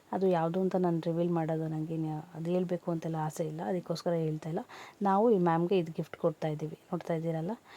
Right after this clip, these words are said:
ಇದು ನಮ್ಮ ಕ್ಲಾಸು, ನಮ್ಮ, ನಮ್ಮ ಬ್ಯಾಚ್ ಎಲ್ಲ ಸೇರ್ಕೊಂಡು ಮ್ಯಾಮಿಗೆ ಕೊಡಿಸ್ತಾ ಇರೋದು. ಆಚೆ ಕಡೆ ಬಾಗ್ಲಿಗೆ ರಂಗೋಲಿ ಹಾಕಿ ಇನ್ನೂ ಜನ ಬರೋರಿದ್ದಾರೆ, ಎಲ್ಲರಿಗೂ ವೆಯ್ಟ್ ಮಾಡ್ತಾಯಿದ್ವಿ. ಅದೇ ಇದರಲ್ಲಿ ಇನ್ನೇನು ಕೇಕ್ ಕೂಡ ಬರುತ್ತೆ ಇಷ್ಟರಲ್ಲೇ.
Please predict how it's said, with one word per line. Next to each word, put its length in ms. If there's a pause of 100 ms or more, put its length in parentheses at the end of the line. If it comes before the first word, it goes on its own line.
(240)
ಇದು 120
ನಮ್ಮ 160
ಕ್ಲಾಸು, 640
ನಮ್ಮ, 460 (160)
ನಮ್ಮ 160
ಬ್ಯಾಚ್ 280
ಎಲ್ಲ 120
ಸೇರ್ಕೊಂಡು 440
ಮ್ಯಾಮಿಗೆ 320
ಕೊಡಿಸ್ತಾ 380
ಇರೋದು. 280 (520)
ಆಚೆ 220
ಕಡೆ 160
ಬಾಗ್ಲಿಗೆ 440
ರಂಗೋಲಿ 340
ಹಾಕಿ 420
ಇನ್ನೂ 240
ಜನ 200
ಬರೋರಿದ್ದಾರೆ, 680 (520)
ಎಲ್ಲರಿಗೂ 300
ವೆಯ್ಟ್ 300
ಮಾಡ್ತಾಯಿದ್ವಿ. 580 (1800)
ಅದೇ 240 (400)
ಇದರಲ್ಲಿ 580
ಇನ್ನೇನು 220
ಕೇಕ್ 260
ಕೂಡ 160
ಬರುತ್ತೆ 460
ಇಷ್ಟರಲ್ಲೇ. 640